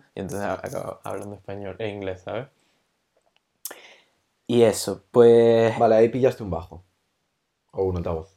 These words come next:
Speaker 2: independiente.
Speaker 1: Ah, sí, sí, no, el, no, el, el bajo me lo encontré. Luego tenía como un cable que, de un router antiguo que había por la casa que nunca tiré,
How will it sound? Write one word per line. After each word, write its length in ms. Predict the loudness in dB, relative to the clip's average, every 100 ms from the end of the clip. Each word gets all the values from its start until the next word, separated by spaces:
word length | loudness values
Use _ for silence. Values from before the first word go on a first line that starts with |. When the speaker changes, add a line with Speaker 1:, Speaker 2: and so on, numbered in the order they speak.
| _
Speaker 2:
independiente. 240 | -16 0
Speaker 1:
Ah, 160 | 4 6
sí, 220 | 6 2
sí, 240 | 4 4 4
no, 180 | 2 0
el, 180 | -2 -2
no, 240 | 0 2
el, 180 | 2 2
el 160 | 0 6
bajo 320 | 6 6 4
me 140 | -2 -4
lo 80 | -4
encontré. 340 | -4 2 4
Luego 240 | 6 6
tenía 400 | 6 2 2 2
como 320 | 0 0 -2 -2
un 280 | -4 -6 -4
cable 580 | 6 8 8 6 0 -4 _ _ _ _ _ _ _ _ _ _
que, 520 | 2 4 6 6 4 -2
de 240 | 4 4 6
un 180 | 2
router 420 | 4 4 8 8 8
antiguo 480 | 4 0 4 4
que 80 | 4
había 200 | 4 6
por 100 | 6
la 120 | 6
casa 260 | 4 2 0
que 100 | -4
nunca 260 | -2 -2 0
tiré, 320 | 2 2